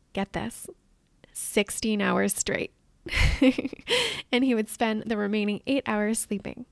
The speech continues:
<laughs> Most of us are handing over the controls to the monkey in our own minds all the time.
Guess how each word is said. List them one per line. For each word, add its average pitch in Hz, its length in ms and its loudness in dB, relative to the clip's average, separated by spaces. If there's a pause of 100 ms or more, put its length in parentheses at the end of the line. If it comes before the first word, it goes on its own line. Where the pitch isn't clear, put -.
(120)
<laughs> - 380 -2 (1500)
Most 233 420 2
of 277 80 2
us 208 380 -2
are 214 80 0
handing 233 480 0 (200)
over 208 240 -2
the 208 120 -4
controls 196 560 -4
to - 80 -4
the 208 80 0
monkey 190 420 -2
in 196 100 -2
our - 160 -6
own 214 220 2
minds 190 500 -2 (560)
all 185 380 -6
the - 100 -4
time. 185 540 -2